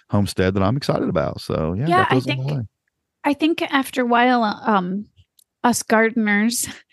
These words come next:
Speaker 2: <laughs> like to start experimenting on a few little things, and <clears throat> it sounds like this is your experiment for the
Speaker 1: <laughs> Yeah,
Speaker 2: year.
Speaker 1: yeah, one of the things for this year, so it'll be fun. I'm excited about it.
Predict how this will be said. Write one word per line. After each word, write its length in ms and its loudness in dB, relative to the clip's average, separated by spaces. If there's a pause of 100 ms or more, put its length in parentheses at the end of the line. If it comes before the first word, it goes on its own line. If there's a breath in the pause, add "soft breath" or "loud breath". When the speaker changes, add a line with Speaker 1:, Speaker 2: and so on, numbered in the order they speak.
Speaker 2:
<laughs> 220 -20
like 200 0
to 120 2
start 320 0
experimenting 1000 0
on 100 0
a 60 0
few 260 2
little 240 4
things, 440 2
and 240 0 (100)
<clears throat> 120 -20
it 500 2
sounds 220 -2
like 160 -2
this 220 -4
is 140 -4
your 180 4
experiment 640 2
for 160 -2
the 80 2
Speaker 1:
<laughs> 0 -
Yeah, 100 4
Speaker 2:
year. 160 0 (120)
Speaker 1:
yeah, 240 -4
one 240 0
of 120 2
the 60 0
things 120 4
for 120 0
this 220 2
year, 180 4
so 120 0
it'll 80 2
be 100 2
fun. 340 0 (360 loud breath)
I'm 100 2
excited 280 0
about 260 -2
it. 100 -4